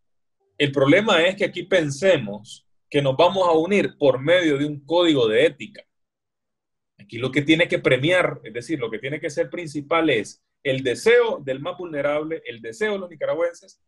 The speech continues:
y sobre todo los intereses de Nicaragua. Para esto yo lo aterrizo.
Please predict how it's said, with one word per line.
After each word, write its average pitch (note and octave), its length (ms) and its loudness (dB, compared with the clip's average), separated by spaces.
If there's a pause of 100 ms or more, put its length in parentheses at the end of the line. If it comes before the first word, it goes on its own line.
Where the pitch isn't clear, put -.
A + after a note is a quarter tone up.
(140)
y E3+ 100 -12
sobre C#3 280 -6
todo F#3 420 -4 (340)
los - 200 0
intereses C3 760 -2 (160)
de A#2+ 240 -6
Nicaragua. - 400 -12 (800)
Para F#3 280 2
esto G3+ 440 -2
yo D#3 160 2
lo D#3+ 100 4
aterrizo. - 520 -4